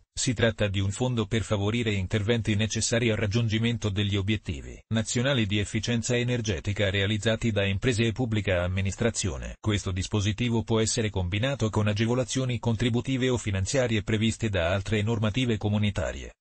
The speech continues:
nazionali e regionali. Sono coinvolti istituti finanziari,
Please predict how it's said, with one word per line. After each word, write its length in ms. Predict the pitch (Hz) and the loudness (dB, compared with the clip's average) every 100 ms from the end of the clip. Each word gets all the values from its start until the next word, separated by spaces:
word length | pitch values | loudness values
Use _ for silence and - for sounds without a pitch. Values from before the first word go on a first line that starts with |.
| - | -4
nazionali 640 | 110 107 - 120 143 127 | -2 0 0 0 2 2
e 40 | 117 | 2
regionali. 480 | 110 107 98 78 69 | 0 0 0 -2 -6
Sono 340 | - 113 107 | -4 0 0
coinvolti 560 | 101 101 98 110 110 113 | 2 2 2 2 0 0
istituti 540 | 101 - 104 123 131 | -2 -2 -2 -2 -2
finanziari, 680 | 117 110 104 - 78 60 64 | 0 0 0 0 -4 -4 -10